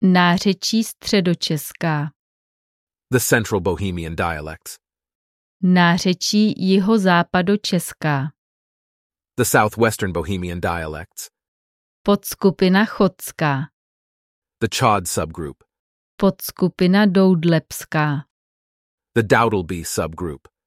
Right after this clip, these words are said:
Speaker 1: Nářečí severovýchodočeská.
Speaker 2: The Northeastern Bohemian dialects.
Speaker 1: Podskupina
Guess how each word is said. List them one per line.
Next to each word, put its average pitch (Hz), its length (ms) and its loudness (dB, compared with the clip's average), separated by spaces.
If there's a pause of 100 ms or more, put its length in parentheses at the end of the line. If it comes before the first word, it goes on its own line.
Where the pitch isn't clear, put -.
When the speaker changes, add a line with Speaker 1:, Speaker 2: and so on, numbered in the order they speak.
(720)
Speaker 1:
Nářečí 185 800 2
severovýchodočeská. 180 1900 0 (1300)
Speaker 2:
The 127 80 4
Northeastern 123 600 2
Bohemian 92 500 -4
dialects. 90 680 -4 (800)
Speaker 1:
Podskupina 190 840 2